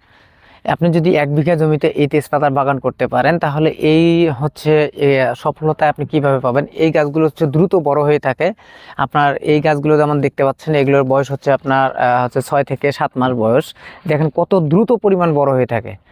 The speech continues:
আহ, এই গাছগুলো আপনার এক বছর যখন বয়স হবে, এই গাছ থেকে আপনি হচ্ছে পাতা হারভেস্ট করতে পারবেন। সবচেয়ে মজার বিষয় হচ্ছে এক বিঘা জমিতে যদি আপনি তেজপাতা হচ্ছে বাণিজ্যিক বাগান করেন, তো এগুলো এক বছর পরে আপনি এই গাছগুলো থেকে পাতা হারভেস্ট করতে পারবেন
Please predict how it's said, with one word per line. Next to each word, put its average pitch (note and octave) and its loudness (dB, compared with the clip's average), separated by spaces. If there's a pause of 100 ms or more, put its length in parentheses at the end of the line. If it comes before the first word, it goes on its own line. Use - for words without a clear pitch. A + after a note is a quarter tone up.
(460)
আহ, B2 0 (120)
এই F3 2
গাছগুলো F3 0
আপনার F3+ 0
এক D#3 0
বছর D#3+ 0
যখন D#3+ 0
বয়স D3 0
হবে, E3 2
এই D#3+ 0
গাছ C#3 -2
থেকে D3 -2
আপনি C#3+ -2
হচ্ছে C#3+ -2
পাতা D3 -2
হারভেস্ট B2+ -2
করতে A#2+ -4
পারবেন। A2 -2
সবচেয়ে F3 -2
মজার D3 0
বিষয় E3 0
হচ্ছে D3+ 0
এক D#3 0
বিঘা D#3+ 0
জমিতে D#3+ 0
যদি D3 0
আপনি D3 -2
তেজপাতা C#3 0 (140)
হচ্ছে C3+ 0 (120)
বাণিজ্যিক C#3 -2
বাগান D#3+ 0
করেন, C#3+ -2 (580)
তো E3+ 0
এগুলো E3 2
এক E3 0
বছর F3 -2
পরে F3+ 2
আপনি E3 0
এই D3+ 4
গাছগুলো C#3+ 2
থেকে D3+ 0
পাতা E3+ -2
হারভেস্ট C3+ -2
করতে C3 -2
পারবেন B2+ 0